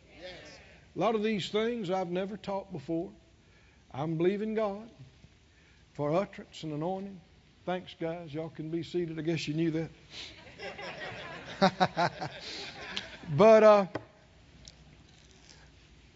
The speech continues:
Speaker 2: um, believe in the Lord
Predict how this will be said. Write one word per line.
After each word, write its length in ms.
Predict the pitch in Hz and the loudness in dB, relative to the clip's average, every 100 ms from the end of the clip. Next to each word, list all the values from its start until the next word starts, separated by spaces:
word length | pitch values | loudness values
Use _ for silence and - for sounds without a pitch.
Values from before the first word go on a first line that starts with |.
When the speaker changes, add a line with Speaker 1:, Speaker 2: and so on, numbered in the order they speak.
| - - - - - - - - - 180 | -20 -20 -20 -20 -20 -20 -20 -20 -10 2
Speaker 2:
um, 420 | 165 151 117 113 - - - - - - - - 165 | 4 4 0 -8 -14 -20 -20 -20 -20 -20 -20 -2 6
believe 200 | 277 277 | 6 8
in 100 | 254 | 6
the 100 | 240 | 6
Lord 240 | 262 139 | 4 0